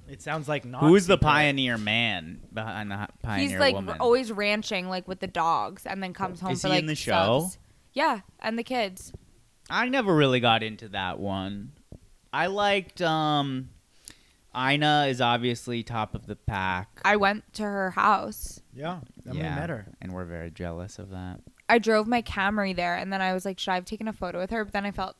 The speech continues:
Speaker 3: fine that I didn't. But then I, like, regretted it. I don't
Speaker 2: You
Speaker 3: know.
Speaker 2: probably should have taken a photo with her. But guess what?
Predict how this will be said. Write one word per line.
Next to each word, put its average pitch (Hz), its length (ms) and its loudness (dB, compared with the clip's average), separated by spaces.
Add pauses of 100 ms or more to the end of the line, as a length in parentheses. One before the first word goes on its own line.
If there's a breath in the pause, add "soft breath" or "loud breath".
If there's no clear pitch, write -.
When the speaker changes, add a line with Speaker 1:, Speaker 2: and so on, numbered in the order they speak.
Speaker 3:
fine - 280 -10
that - 120 -12
I - 80 -8
didn't. 226 360 -12
But 233 80 -18
then 208 120 0
I, 190 100 -2
like, 190 200 -10
regretted - 400 -12
it. 117 220 -10
I 208 80 0
don't 196 100 -2
Speaker 2:
You 113 80 0
Speaker 3:
know. 123 60 0
Speaker 2:
probably 113 500 -2
should - 180 -14
have 50 100 -16
taken - 280 -18
a - 60 -18
photo 50 320 -14
with - 200 -8
her. 123 200 -12 (1200 loud breath)
But 180 180 6 (140)
guess 175 280 4
what? 92 380 -2